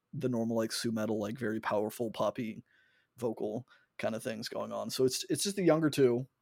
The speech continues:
just kinda <laughs> rapping around and having fun, but there's, like, some lore to it that I, I, I didn't fully dive into.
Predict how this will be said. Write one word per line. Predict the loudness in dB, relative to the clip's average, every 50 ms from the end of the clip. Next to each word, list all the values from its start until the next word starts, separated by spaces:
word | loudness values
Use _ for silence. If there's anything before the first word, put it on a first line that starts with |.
| _ _
just | -6 -4 0 4
kinda | 4 6 8
<laughs> |
rapping | 8 8 8 8 8 6 6 6 6
around | 6 6 6 6 6 4
and | 2 2
having | 2 2 2 2 -2
fun, | -4 2 2 4 4 4 2 -2 -4 -4
but | -6 -6 -2
there's, | -2 -2 -2 -2 -4
like, | -4 -2 -2
some | -2 -2 0
lore | 0 2 2 2 4 4 4 2 2
to | 2 0 0 0
it | -2 -4 -4
that | -8 -8 -8 -10 -14 _ _ _ _ _ _ _ -4
I, | -4 -2 0 -2
I, | -4 -4 -6 -4 -4 -2
I |
didn't | 0 2 0 0 -2 -8
fully | -6 -6 -4 -4 -4 -4 -4
dive | -2 -2 -2 -2 -4
into. | -4 -6 -4 -4 -4 -4 -4 -6 -8